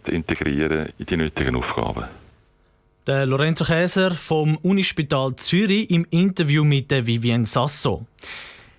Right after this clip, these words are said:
Speaker 2: Wer sich als Helfer meldet, wird vom Unispital auch entlöhnt.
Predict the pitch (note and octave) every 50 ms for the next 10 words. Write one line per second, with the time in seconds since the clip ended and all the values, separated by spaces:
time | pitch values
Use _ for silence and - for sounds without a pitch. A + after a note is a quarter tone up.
0 | _ _ - A#2 B2 D#3 F#3 - - G3+ G#3+ - C3+ A2+ A2 A2 - - - G2
1 | G2 D#3 G3 - - E3+ C3 G#2+ A2 A2+ C3+ F3+ G3 G3 G3+ F#3+ - - C3+ C#3
2 | D#3 E3 F3 - - - D#3 D3 D3 - E3 F3 F#3+ G3+ F3+ - - - F3+ D3+
3 | - D#3+ D3 D#3 C#3+ - A#2 A#2 A#2 B2+ B2 A#2 G#2+ - C#3 D3 D3+ E3 E3 C3+
4 | G#2+ - - - -